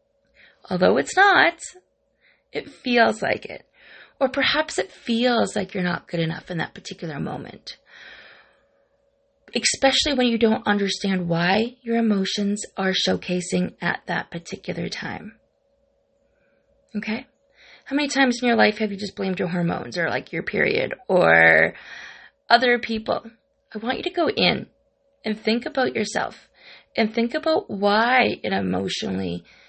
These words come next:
you emotionally responded to certain things. I know why I emotionally s-, responded to both things. I don't know why I cried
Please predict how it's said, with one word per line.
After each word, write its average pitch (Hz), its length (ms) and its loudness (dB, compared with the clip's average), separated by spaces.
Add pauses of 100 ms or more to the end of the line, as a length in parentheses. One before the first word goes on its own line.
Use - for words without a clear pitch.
(480)
you 214 140 6
emotionally 190 460 0
responded 175 520 -2
to 175 100 -4
certain - 300 -6
things. - 320 -14 (120)
I 226 140 4
know 277 160 2
why 220 200 4
I 208 40 6
emotionally 196 460 -2
s-, - 260 -12
responded 175 440 -2
to 165 60 2
both 160 260 0
things. - 280 -6 (360)
I - 60 8
don't - 100 8
know 226 60 4
why 190 260 8
I 156 60 2
cried 233 680 0